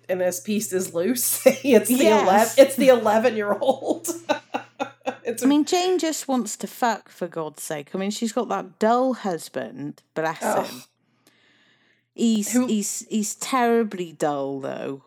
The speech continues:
Speaker 2: And you
Speaker 1: He's
Speaker 2: only
Speaker 1: so
Speaker 2: see him
Speaker 1: dull.
Speaker 2: for, like, a scene or two scenes or so. And, you know, he's, he's obviously, Leslie is the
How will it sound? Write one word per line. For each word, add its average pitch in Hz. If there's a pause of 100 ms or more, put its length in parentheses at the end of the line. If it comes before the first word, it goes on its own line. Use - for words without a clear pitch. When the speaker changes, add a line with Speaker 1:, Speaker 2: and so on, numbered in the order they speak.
(120)
Speaker 2:
And 170
you 175
Speaker 1:
He's 208
Speaker 2:
only 277
Speaker 1:
so 240
Speaker 2:
see 175
him 156
Speaker 1:
dull. 156
Speaker 2:
for, 160
like, 147 (400)
a 123
scene 147
or 139
two -
scenes 139
or 135
so. 135
And, 139
you 175
know, 156
he's, 143
he's 160
obviously, 156
Leslie 160 (100)
is 139
the 143